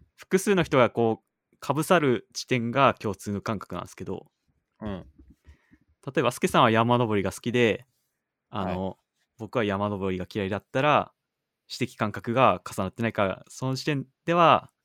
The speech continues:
Speaker 1: 共通感覚ではないっていう話で。
Speaker 2: うんうん。そうですね。
Speaker 1: まあ、でも、人は殴ってはいけないっていうところに関しては、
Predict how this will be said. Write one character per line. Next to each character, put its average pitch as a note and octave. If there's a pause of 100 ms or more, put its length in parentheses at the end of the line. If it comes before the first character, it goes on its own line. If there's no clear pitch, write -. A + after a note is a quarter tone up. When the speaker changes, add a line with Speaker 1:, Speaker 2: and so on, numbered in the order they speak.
(260)
Speaker 1:
共 G#2+
通 G2+
感 A#2
覚 F#2+
で F#2
は F2
な F2+
い F2+
っ -
て -
い F#2
う F2
話 F2+
で。 - (480)
Speaker 2:
う A#2+
ん -
う -
ん。 E2+
そ -
う -
で -
す -
ね。 A#2
Speaker 1:
ま C#3
あ、 -
で F3+
も、 E3+
人 -
は E3
殴 F3+
っ -
て -
は A#2+
い A#2
け C#3+
な D3+
い D3
っ C3+
て -
い C#3
う C3+
と D3+
こ D#3+
ろ D3+
に C#3+
関 D#3
し -
て C#3
は、 C#3+